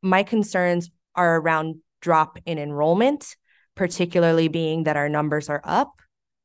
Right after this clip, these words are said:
and, um, and how that will impact the college and push potentially more students out of higher education. So I just wanted to share all those updates. Thank you.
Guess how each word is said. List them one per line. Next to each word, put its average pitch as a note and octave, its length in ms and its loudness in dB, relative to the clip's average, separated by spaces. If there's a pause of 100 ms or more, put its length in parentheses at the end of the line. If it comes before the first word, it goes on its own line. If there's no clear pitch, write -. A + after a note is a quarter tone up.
(140)
and, D3 720 -4
um, C#3+ 560 -4 (160)
and E3 140 0
how E3 160 2
that D3+ 180 2
will D3+ 120 0
impact D3+ 460 -6
the C#3+ 80 -8
college - 680 -4 (100)
and D3+ 180 -2
push - 360 0
potentially C#3+ 520 -6
more D#3 380 0
students D3 640 -6
out D3 120 0
of C3+ 80 -4
higher C#3 280 -4
education. - 720 -10 (840)
So - 260 0
I D#3+ 120 0
just E3+ 160 -6
wanted E3+ 220 2
to D#3 60 -4
share D#3 220 -4
all C#3+ 140 -2
those - 180 -8
updates. - 580 -14
Thank D#3 200 -6
you. E3+ 200 -10